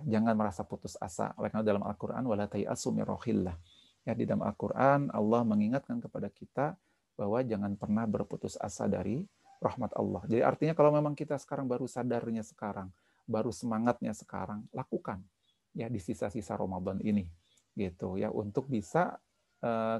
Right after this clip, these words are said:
menjadikan nanti ibadah-ibadah yang kita lakukan di Ramadan ini mudah-mudahan bisa berdampak ya, berdampak positif kepada, kepada diri kita. Nah, itu yang, yang diharapkan. Jadi, mumpung masih ada waktu, ya, setengah bulan ke depan ini, Ramadan kita,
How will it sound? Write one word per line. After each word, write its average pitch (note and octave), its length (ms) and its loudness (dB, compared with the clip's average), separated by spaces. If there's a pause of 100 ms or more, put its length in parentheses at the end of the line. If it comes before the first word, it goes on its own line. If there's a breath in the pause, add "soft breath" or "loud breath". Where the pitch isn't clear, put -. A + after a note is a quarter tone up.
menjadikan A2 720 4
nanti D#3 240 0
ibadah-ibadah G#2+ 560 4
yang G#2+ 60 -2
kita - 180 -4
lakukan G#2 400 -2
di A2 80 0
Ramadan G#2 400 2
ini C3 160 -2
mudah-mudahan A2 400 0
bisa G#2 240 -4
berdampak G#2 640 -2 (420)
ya, A#2+ 160 -2
berdampak G#2+ 480 -2
positif - 560 -6
kepada, B2 400 -2 (320)
kepada G#2 320 0
diri G2 240 -2
kita. - 400 -12 (300)
Nah, G#2 100 2
itu A#2+ 160 4
yang, G#2 220 4
yang G#2 160 2
diharapkan. F#2+ 480 -2
Jadi, G#2+ 180 -2
mumpung B2+ 540 6 (560 soft breath)
masih A#2 260 4
ada A2+ 160 8
waktu, A2 480 2 (480)
ya, G#2+ 140 0
setengah G#2 320 2
bulan A2 260 6
ke A2 140 2
depan G2+ 340 0
ini, A2 240 -4 (480)
Ramadan G#2 400 0
kita, - 400 -4